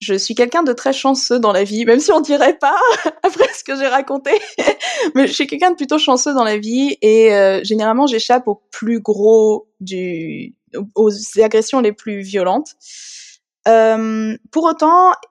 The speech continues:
euh, ça a été la première fois où j'étais suffisamment âgée, je pense, pour vraiment comprendre ce qui se passait et où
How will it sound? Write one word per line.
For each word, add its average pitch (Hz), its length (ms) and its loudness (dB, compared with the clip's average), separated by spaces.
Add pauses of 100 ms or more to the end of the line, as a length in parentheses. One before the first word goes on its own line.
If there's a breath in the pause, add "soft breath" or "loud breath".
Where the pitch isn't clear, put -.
(140)
euh, 220 420 4
ça 214 140 -2
a - 20 2
été 269 180 -2
la 202 220 2 (420)
première 311 400 0
fois 247 540 2 (480)
où 226 420 -4 (800)
j'étais 254 240 -2
suffisamment 302 600 0
âgée, 240 260 0
je 233 100 -2
pense, 233 220 -4
pour 208 120 -2
vraiment 208 260 -2
comprendre 269 420 2
ce 262 80 -10
qui 233 100 -8
se - 80 -10
passait 208 540 -2 (800)
et 247 340 2
où 254 500 0